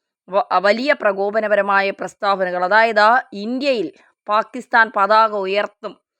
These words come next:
എന്നൊക്കെ പറഞ്ഞുകൊണ്ട് നടത്തുന്ന പ്രസ്താവനകൾ പാകിസ്ഥാന് തന്നെ തിരിച്ചടിയാകും എന്നുള്ള കാര്യത്തിൽ ഒരു സംശയവും വേണ്ട. കാരണം ഇന്ത്യൻ സർക്കാരും ഇന്ത്യൻ സൈന്യവും ഇവിടെ കൃത്യമായി തയ്യാറെടുപ്പുകളോടെയാണ് നിൽക്കുന്നത്. പാകിസ്ഥാന്റെ പ്രകോപനപരമായ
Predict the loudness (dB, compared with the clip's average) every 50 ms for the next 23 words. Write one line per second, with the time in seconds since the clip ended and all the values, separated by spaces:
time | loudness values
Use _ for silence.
0 | _ _ _ _ -18 -8 -6 -6 -4 -4 -4 -4 -2 -2 -2 -2 -4 -8 -10 -10
1 | -8 -6 -4 -4 -4 -4 -6 -10 -10 -10 -10 -10 -12 -14 -14 _ -4 -2 0 0
2 | 0 -2 -4 -4 -4 -4 -4 -4 -6 -2 0 0 0 0 -2 -6 -14 -8 -4 -2
3 | -2 -2 -2 -4 -6 -6 -6 -10 -12 -12 -14 -12 -12 -12 -8 -4 -2 0 0 0
4 | -2 -6 -10 -12 -14 -14 -10 -8 -6 -6 -4 -4 -6 -6 -6 -10 -12 -12 _ -8
5 | -6 -6 -6 -6 -6 -8 -8 -8 -10 -12 -12 -12 -10 -12 -12 -10 -6 -4 -2 -2
6 | 0 -2 -2 -4 -8 _ _ _ _ _ _ _ _ _ _ _ _ -12 -10 -6
7 | -4 -4 -4 -4 -4 -6 -6 -6 -2 0 2 2 2 0 -2 -6 -10 -10 -10 -8
8 | -8 -10 -8 -4 -2 0 0 0 -2 -4 -6 -6 -6 -6 -8 -14 _ _ _ _
9 | _ _ _ _ _ -6 -4 -4 -2 -2 -4 -6 -8 -10 _ _ _ _ -20 -20
10 | -18 _ -8 -6 -2 0 2 2 0 0 -2 -2 -2 0 2 2 2 2 2 0
11 | -2 -4 -8 -8 -6 -4 -2 -2 -2 -2 -2 -2 0 0 0 0 0 -2 -6 -8
12 | -10 -12 -10 -10 -10 -10 -10 -12 -14 -14 -10 -4 -2 -2 -2 -4 -8 -8 -2 0
13 | 2 2 2 0 -2 -6 -6 _ -6 -6 -6 -4 -4 -4 -4 -2 -4 -4 -4 -4
14 | -2 -2 -2 -2 0 0 0 0 0 2 2 2 0